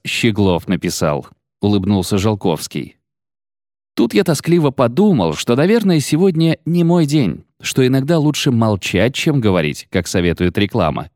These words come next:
И ещё подумал, что если в жизни что-то сразу не задалось, например, беседа, то, скорее всего, ничего уже не получится, сколько ни пытайся, и надо всё оставить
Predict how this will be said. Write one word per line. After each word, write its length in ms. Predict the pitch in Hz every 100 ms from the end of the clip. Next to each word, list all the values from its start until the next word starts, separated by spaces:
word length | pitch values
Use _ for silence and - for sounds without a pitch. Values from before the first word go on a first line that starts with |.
| _ _ _
И 40 | 160
ещё 500 | 151 147 131 - 202
подумал, 420 | - 101 135 120
что 200 | 101 -
если 320 | 104 131 107
в 40 | 95
жизни 480 | 95 143 127 98 92
что-то 400 | - 139 117 107
сразу 380 | 110 120 101
не 100 | 95
задалось, 600 | 92 98 95 127 180 - -
например, 480 | - 95 95 87 80
беседа, 580 | 82 110 - 92 71 - - _ _ -
то, 100 | 208
скорее 340 | - 226 240
всего, 320 | 160 196 175
ничего 380 | 160 151 165 180
уже 220 | 143 135
не 100 | 127
получится, 640 | 120 127 165 143 98 - 87
сколько 380 | - 117 120
ни 100 | 117
пытайся, 640 | 113 135 147 87 - - - _
и 140 | -
надо 240 | 104 117 104
всё 200 | - 107
оставить 540 | 92 - 95 87 -